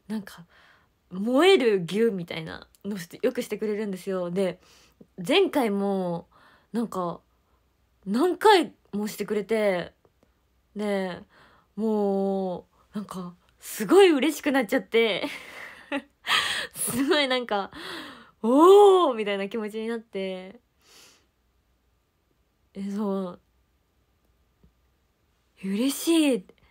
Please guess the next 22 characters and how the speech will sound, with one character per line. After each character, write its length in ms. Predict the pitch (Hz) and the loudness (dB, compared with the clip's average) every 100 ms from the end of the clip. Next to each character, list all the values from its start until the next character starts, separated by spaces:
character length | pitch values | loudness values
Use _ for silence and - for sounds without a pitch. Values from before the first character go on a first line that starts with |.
| _ - - _ _ _ _ _ _ _ _ | _ -20 -20 _ _ _ _ _ _ _ _
も 140 | 226 | -8
っ 40 | 294 | -8
と 180 | - 220 | -8 -8
し 120 | - | -6
て 120 | 247 | -6
く 100 | 277 | -4
だ 140 | 262 | -4
さ 280 | 269 277 269 | -4 -4 -4
い」 80 | 226 | -6
っ 20 | |
て。 180 | 202 _ - _ - - - _ _ _ _ _ _ _ _ _ _ _ _ _ _ _ _ _ - | -12 _ -20 _ -20 -20 -20 _ _ _ _ _ _ _ _ _ _ _ _ _ _ _ _ _ -18
え、 140 | 170 | -16
そ 300 | 170 - 185 | -16 -16 -14
う 60 | 190 | -12
な 120 | 175 | -12
の？ 0 | 165 175 | -12 -12
な 100 | 185 | -12
ん 60 | 190 | -12
か、 260 | - 175 - _ _ _ _ _ _ _ _ _ _ _ _ _ _ _ _ | -14 -16 -18 _ _ _ _ _ _ _ _ _ _ _ _ _ _ _ _
燃 240 | 185 185 208 | -10 -6 -4
え 100 | 202 | -4
る。 260 | 202 190 | -4 -8